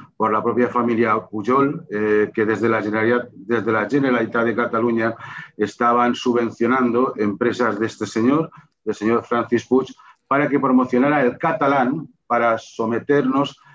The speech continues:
al catalán por encima de nuestra lengua propia, que es el valenciano, aquí en la Comunidad Valenciana y también incluso para extenderlo a la Comunidad de Aragón, ¿no?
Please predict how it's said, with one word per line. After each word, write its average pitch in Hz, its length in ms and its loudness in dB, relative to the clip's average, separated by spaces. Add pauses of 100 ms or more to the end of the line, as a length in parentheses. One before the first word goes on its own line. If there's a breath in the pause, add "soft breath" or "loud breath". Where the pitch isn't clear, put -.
(160 soft breath)
al 120 200 -2
catalán 120 500 0
por 113 140 0
encima 127 340 0
de 120 60 2
nuestra 117 260 -2
lengua 123 320 2
propia, 131 420 0
que 110 80 -8
es 110 100 -8
el 107 100 -4
valenciano, 110 680 0 (320 loud breath)
aquí 123 460 2
en 123 200 2
la 120 120 0
Comunidad 113 280 0
Valenciana 127 680 2
y 143 160 4
también 131 400 2
incluso 135 520 0
para 113 160 0
extenderlo 113 640 0 (340 loud breath)
a 110 120 0
la 110 400 2
Comunidad 107 440 0
de 107 100 -2
Aragón, 98 500 0
¿no? 113 180 -2